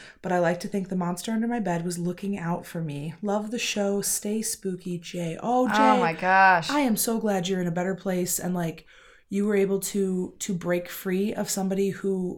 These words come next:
Speaker 1: who, whether or not they were under their own control,
Speaker 2: Yeah, that's nuts.
Speaker 1: uh, were, were toxic and dangerous to you. So I'm so glad that you are hopefully safe now,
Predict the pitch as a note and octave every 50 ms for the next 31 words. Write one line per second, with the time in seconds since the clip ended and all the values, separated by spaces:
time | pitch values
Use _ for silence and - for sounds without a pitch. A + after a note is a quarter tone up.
0 | - E3+ - G3 F3+ F3 F#3+ G3 G3+ A3 G#3 F#3+ F#3+ F#3+ F#3 F3+ F3+ - - F#3+
1 | F3 F3 E3 F3+ F3 E3+ F#3 F3+ F3+ F3+ - F3+ F#3 E3+ E3+ E3+ E3+ E3+ E3+ -
2 | F3 E3 - - F3 F#3 G3 A3 C4 C4+ - D#3+ D#3+ E3 E3+ - - - E3+ D#3+
3 | D#3 D#3 - - - - - _ - - F3+ G3 F#3+ F#3 F#3 F#3+ G3 G3+ G3 G3
4 | F#3 - - F3+ F#3 F3+ - - F3 A3 C4 - - F3 E3+ - E3+ F3 E3+ E3+
5 | E3+ F#3+ G3 G#3+ G#3+ G#3 G3 - - F3+ E3+ E3+ E3+ E3 - F#3+ - F#3 A3 A#3
6 | A3 - A3+ G3+ G#3 G#3 G3 F#3 F#3 G3 F#3+ F#3+ F#3 F3+ F3+ F3+ F3 - E3 -
7 | G#3+ G#3 - - F#3 F3 E3+ - - G#3 G#3 A3+ A3 - A3+ A3+ A3+ A3 A3+ A#3
8 | A#3 G#3+ -